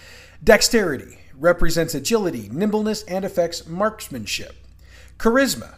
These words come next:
represents attractiveness and leadership ability. Later on, there were two more attributes added. Wizardry, this replaced strength for powering magic points, and speed,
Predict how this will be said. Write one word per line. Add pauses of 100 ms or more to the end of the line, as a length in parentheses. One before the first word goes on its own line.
(100)
represents
attractiveness
and
leadership
ability. (460)
Later
on,
there
were
two
more
attributes
added. (340)
Wizardry, (460)
this
replaced
strength
for
powering
magic
points, (380)
and
speed,